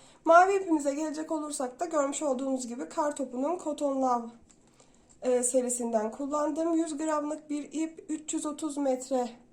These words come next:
uzunluğunda. Şöyle renk kodlarını da gösterecek olursam K beş yüz kırk yedi,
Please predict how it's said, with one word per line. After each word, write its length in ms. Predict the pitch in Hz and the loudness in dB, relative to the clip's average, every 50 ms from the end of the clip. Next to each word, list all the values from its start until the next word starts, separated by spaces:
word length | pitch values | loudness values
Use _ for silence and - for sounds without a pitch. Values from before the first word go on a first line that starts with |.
| _ _ - - - - - - | _ _ -20 -20 -20 -20 -12 -8
uzunluğunda. 880 | - 320 294 330 339 339 339 330 330 330 330 330 311 311 320 330 330 - - - - - - - - - - - | -6 -4 -2 0 0 2 2 2 2 2 2 2 2 4 2 2 2 -2 -8 -14 -20 -20 -20 -20 -20 -20 -16 -8
Şöyle 600 | - - - 381 339 302 285 302 320 339 349 320 | -4 0 4 4 4 4 4 4 4 4 4 4
renk 240 | 311 330 330 330 330 | 2 2 2 0 0
kodlarını 460 | - 311 285 240 240 262 247 247 247 | 0 0 0 2 4 4 4 4 4
da 60 | 254 269 | 2 0
gösterecek 680 | 262 277 285 285 285 - 269 247 226 226 247 254 - | 0 0 -2 -2 -2 -2 -2 -2 -2 -4 -6 -4 -4
olursam 580 | 311 294 254 226 226 226 - - 302 285 302 311 - - - - _ _ _ - - _ - | -2 -2 0 0 0 0 0 0 2 2 0 0 -4 -12 -20 -20 _ _ _ -20 -20 _ -4
K 340 | - 349 320 302 294 262 | 0 2 2 2 2 0
beş 280 | 262 285 277 277 - - | 0 -2 -4 -4 -4 -6
yüz 200 | 294 285 - - | -6 -6 -6 -6
kırk 320 | - - 285 269 - - | -8 -8 -8 -8 -8 -8
yedi, 380 | 254 247 233 226 240 254 285 285 | -6 -6 -4 -2 -2 -2 -2 -4